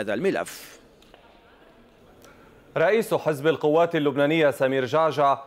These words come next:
Speaker 2: أكد أن القوى الخارجية بدأت التحرك من أجل انتخابات الرئاسة تماما كما توقعنا. أما عن حوار المستقبل وحزب الله،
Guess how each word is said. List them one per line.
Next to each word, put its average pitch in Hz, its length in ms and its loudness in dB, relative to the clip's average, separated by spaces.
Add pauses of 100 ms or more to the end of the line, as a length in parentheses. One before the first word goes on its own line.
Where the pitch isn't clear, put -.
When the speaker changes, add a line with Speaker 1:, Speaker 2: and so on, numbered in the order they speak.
(140)
Speaker 2:
أكد 165 380 0
أن 107 200 2
القوى 151 340 2
الخارجية 147 760 0
بدأت 135 460 0
التحرك 170 600 -2
من 143 240 2
أجل 139 200 -2
انتخابات 139 600 0
الرئاسة 139 600 0 (240)
تماما 156 420 2
كما 123 260 -2
توقعنا. 113 680 0 (300)
أما 156 260 0
عن 110 200 -2
حوار 135 380 2
المستقبل 151 640 -2
وحزب 127 360 -2
الله، 156 360 2